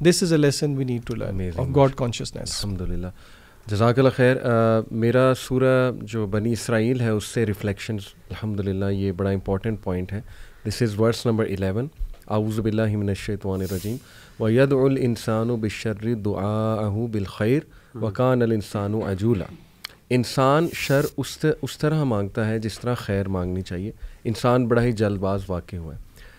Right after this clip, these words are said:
Speaker 2: इसमें एक तो ह्यूमन नेचर का तज़किरा है कि ह्यूमन बीइंग इज़ एंग्शियस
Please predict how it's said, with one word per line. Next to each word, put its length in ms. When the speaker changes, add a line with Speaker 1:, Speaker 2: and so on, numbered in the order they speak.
Speaker 2:
इसमें 400
एक 120
तो 120
ह्यूमन 340
नेचर 360
का 160
तज़किरा 440
है 160
कि 140
ह्यूमन 340
बीइंग 180
इज़ 160
एंग्शियस 560